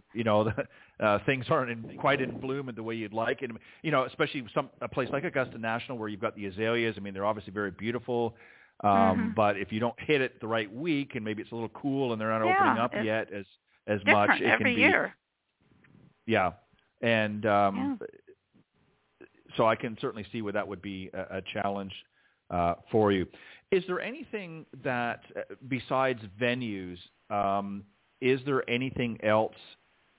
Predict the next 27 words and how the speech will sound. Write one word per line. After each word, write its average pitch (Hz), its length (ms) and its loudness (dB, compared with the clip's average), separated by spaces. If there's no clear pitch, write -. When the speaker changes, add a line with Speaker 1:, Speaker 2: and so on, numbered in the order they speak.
Speaker 1:
that 104 440 4
you 113 340 -2
have 104 200 2
thought 117 240 4
about 113 400 2
that 98 160 0
you 107 100 -4
would 101 160 -2
like 101 360 2
to 107 60 -8
do, 95 680 0
certainly 127 260 0
in 113 80 -2
the 101 160 -6
same, 104 400 0
uh, 90 200 -6
area, 127 400 4
if 95 120 -10
you 104 120 -6
will, 98 340 0
of, 90 160 -6
of, 95 160 -4
of - 120 0
Speaker 2:
Mm-hmm. - 60 -6
Speaker 1:
body 101 260 4
of 90 100 -8
work, 113 420 2